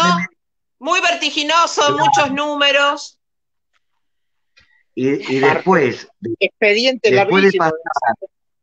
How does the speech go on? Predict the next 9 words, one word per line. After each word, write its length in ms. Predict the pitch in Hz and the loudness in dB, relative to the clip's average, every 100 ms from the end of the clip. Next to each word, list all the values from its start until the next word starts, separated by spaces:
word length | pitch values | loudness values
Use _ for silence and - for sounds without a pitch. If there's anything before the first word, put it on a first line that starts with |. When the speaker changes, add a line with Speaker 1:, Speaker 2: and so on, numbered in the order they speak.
| _ _ _ _ _ _ | _ _ _ _ _ _
Speaker 2:
claro, 600 | 110 117 117 101 87 78 | -2 2 2 0 -4 -10
y 100 | 92 | -8
después 380 | 107 113 143 185 | -6 -4 -4 -2
de, 140 | 190 | 0
Speaker 1:
Terrible. 500 | 180 214 214 180 165 - | -2 -2 -4 -6 -12 -8
Speaker 2:
del 240 | 117 117 | -6 -4
partido 520 | 123 123 151 156 139 120 - _ _ - - 113 | -4 -6 -6 -8 -8 -14 -20 _ _ -18 -12 -8
que 80 | |
perdí, 400 | 110 107 123 143 | -6 -4 -4 -4